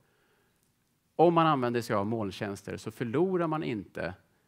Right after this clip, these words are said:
det här ansvaret eller de här sakerna. Eh, utan man måste se till, man är skyldig att se till att de man anlitar för att hantera den här typen utav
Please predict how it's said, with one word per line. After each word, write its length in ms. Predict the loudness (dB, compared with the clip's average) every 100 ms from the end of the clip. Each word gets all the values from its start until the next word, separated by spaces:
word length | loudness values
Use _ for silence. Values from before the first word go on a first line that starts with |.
| _ _
det 100 | -4
här 160 | -4 -4
ansvaret 800 | -4 -4 -8 -6 -4 -6 -8 -6
eller 120 | -6
de 100 | -6
här 120 | -8
sakerna. 520 | -10 -12 -12 -10 -12 -14 -20 _ _ _ _
Eh, 340 | -8 -6 -6 -8 -12 _ -2
utan 280 | 2 4
man 140 | 4 4
måste 320 | 2 0 -6
se 160 | -6 -8
till, 360 | -4 -2 0
man 140 | -2 -6
är 40 |
skyldig 600 | -6 -2 -2 -2 -4 -4
att 160 | -4 -6
se 100 | -10
till 380 | -4 -4 -4
att 140 | -6 -6
de 160 | -6
man 140 | -6 -6
anlitar 560 | -6 -6 -8 -8 -10
för 100 | -8
att 80 | -8
hantera 560 | -6 -6 -2 0 0 -2
den 120 | -4
här 120 | -6
typen 360 | -8 -12 -12 -14
utav 280 | -10 -10